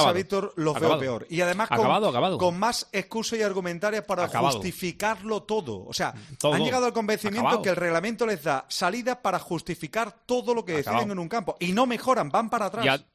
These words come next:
Speaker 1: ya están en una, en una dinámica de, de presión, de esta
Speaker 2: Sí.
Speaker 1: jugada, de la otra, de, de arbitraje absolutamente
Speaker 2: Ujú.
Speaker 1: alguien que no maneja el partido, ¿no? Porque fíjense que sí es fácil, ¿no? A B C,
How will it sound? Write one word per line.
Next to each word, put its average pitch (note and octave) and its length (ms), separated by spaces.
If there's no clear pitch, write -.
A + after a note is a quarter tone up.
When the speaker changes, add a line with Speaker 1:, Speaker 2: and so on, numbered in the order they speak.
Speaker 1:
ya B2+ 160
están C#3 260
en C3+ 100
una, C#3 380
en B2 60
una C3 260
dinámica C3+ 500
de, B2+ 320
de B2 180
presión, F3+ 720
de B2+ 120
esta E3 120
Speaker 2:
Sí. C3+ 60
Speaker 1:
jugada, F3 480
de D3+ 100
la A#2+ 160
otra, F#3 400
de, C3 320
de A#2+ 140
arbitraje A2+ 500
absolutamente C3 720
Speaker 2:
Ujú. B2+ 80
Speaker 1:
alguien A2+ 240
que C#3 80
no C3+ 100
maneja C3+ 280
el D3+ 60
partido, D#3 420
¿no? C#3+ 80
Porque G#2+ 260
fíjense A2 440
que B2+ 100
sí D#3+ 200
es - 60
fácil, D3 440
¿no? F#3 140
A B2+ 120
B C#3 140
C, A2 280